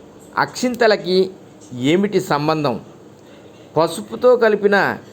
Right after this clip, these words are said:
బియ్యమే ఎందుకు చల్లాలి? భారతీయ సంస్కృతిలో ఆశీర్వచనానికి చాలా విలువ ఉంది. అనేక సందర్భాలలో చిన్నవారిని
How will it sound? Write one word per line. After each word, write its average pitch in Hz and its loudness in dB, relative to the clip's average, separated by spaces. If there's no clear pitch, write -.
బియ్యమే 185 2
ఎందుకు 151 0
చల్లాలి? 143 0
భారతీయ 170 0
సంస్కృతిలో 170 -2
ఆశీర్వచనానికి 170 -2
చాలా 156 2
విలువ 147 0
ఉంది. 135 0
అనేక 170 2
సందర్భాలలో 147 0
చిన్నవారిని 180 2